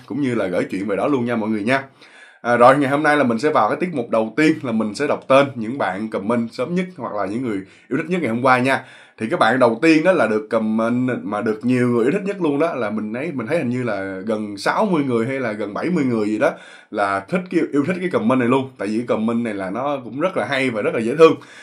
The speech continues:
Thì cái bạn comment này tên là Lê Ngọc Diễm Thư nha, một bạn nữ. Lê Ngọc Diễm Thư rất là dễ thương luôn. Và bạn comment cái nội dung là,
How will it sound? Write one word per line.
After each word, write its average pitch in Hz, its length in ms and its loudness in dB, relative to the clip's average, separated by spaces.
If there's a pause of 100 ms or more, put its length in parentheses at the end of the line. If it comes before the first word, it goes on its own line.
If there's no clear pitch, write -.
(220)
Thì 120 80 -2
cái 127 100 0
bạn 123 200 4
comment 139 300 6
này 123 200 2
tên 135 180 4
là 117 100 2
Lê 151 440 8
Ngọc 120 340 0 (120)
Diễm 104 260 -4 (180)
Thư 160 220 4
nha, 151 300 2
một 120 160 -6
bạn 120 180 -2
nữ. 120 220 2 (300)
Lê 139 220 4
Ngọc 101 200 -2
Diễm 131 120 -4
Thư 139 120 -2
rất 160 140 -4
là 127 60 0
dễ 117 140 0
thương 143 260 2
luôn. 127 120 -2
Và 107 60 -6
bạn 101 180 -6
comment 117 320 -2
cái 151 100 -4
nội 110 140 -2
dung 127 200 -2
là, 104 200 0